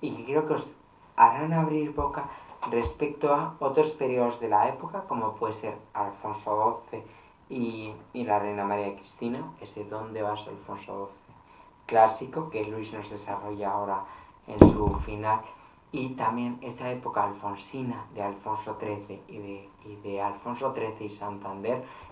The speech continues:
ese magnífico Santander que nos desarrolla nuestro querido Enrique Aznar, que no creo que haya una persona que sepa desarrollarlo con mayor cariño, con mayor tino. Así que empezamos por,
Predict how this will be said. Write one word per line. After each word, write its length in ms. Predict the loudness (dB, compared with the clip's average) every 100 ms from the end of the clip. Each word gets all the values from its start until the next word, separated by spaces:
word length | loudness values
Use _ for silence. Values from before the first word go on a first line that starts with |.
| -16
ese 200 | -12 -6
magnífico 500 | -6 -8 -8 -8 -6
Santander 600 | -6 -8 -8 -10 -8 -10 -14 -20 -20 -20 -8
que 160 | -6
nos 260 | -6 -10 -12
desarrolla 720 | -12 -6 -4 -2 -2 -2 -6 -10 -20 -20 -20 -20 -20 _ -20 -10
nuestro 380 | -8 -8 -6 -4
querido 280 | -4 -2
Enrique 280 | -4 -6 -4
Aznar, 400 | -4 2 4 4 2 -16 -20 -20 -10
que 240 | -10 -10 -14 -20 -16 -10
no 140 | -8
creo 240 | -2 -2
que 100 | -2
haya 300 | -4 -2 -2 -2
una 240 | -4 -6
persona 360 | -10 -10 -8 -8
que 120 | -10
sepa 460 | -14 -12 -4 -2 -4 -10 -20 -18 -8
desarrollarlo 720 | -6 -2 -2 0 -2 -2 -4
con 160 | -4 -2
mayor 300 | -2 -4 -2
cariño, 560 | -2 -2 -6 -10 -12 -14 -16 -8
con 140 | -6
mayor 300 | -4 -6 -6 -10 -16 -12
tino. 260 | -8 -8 -10 -20 -20 -20 -20
Así 120 | -20 -12
que 140 | -10
empezamos 520 | -8 -10 -8 -6 -6 -6
por, 220 | -8